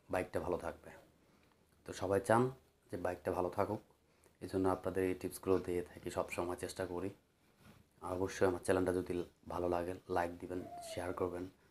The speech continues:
সাবস্ক্রাইব করবেন। আর আমার সবসময় যারা বিদেশে থাকে, মানে যারা দেখেন বিদেশ থেকে যারা,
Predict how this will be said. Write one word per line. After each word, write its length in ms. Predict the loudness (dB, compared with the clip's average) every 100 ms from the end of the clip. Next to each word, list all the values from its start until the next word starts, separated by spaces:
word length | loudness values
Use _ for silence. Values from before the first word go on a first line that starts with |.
| _ _
সাবস্ক্রাইব 520 | -4 -2 -2 -2 -4 -2
করবেন। 320 | -2 0 -2 -6 -14 _ -20 -18 -18 -18 -18 -16 -6
আর 180 | 0 2
আমার 220 | 4 2 0 -10 _ _ -18 -10
সবসময় 420 | -8 0 4 6
যারা 220 | 6 4
বিদেশে 460 | 2 -2 2 2 2 0 -14 -16 -14 0
থাকে, 380 | 0 2 0 0 -6 -8
মানে 240 | -4 -2 0
যারা 220 | 0 0
দেখেন 460 | 0 -2 -2 -2
বিদেশ 280 | -2 -4 -4
থেকে 260 | -4 -4 -2
যারা, 280 | 0 0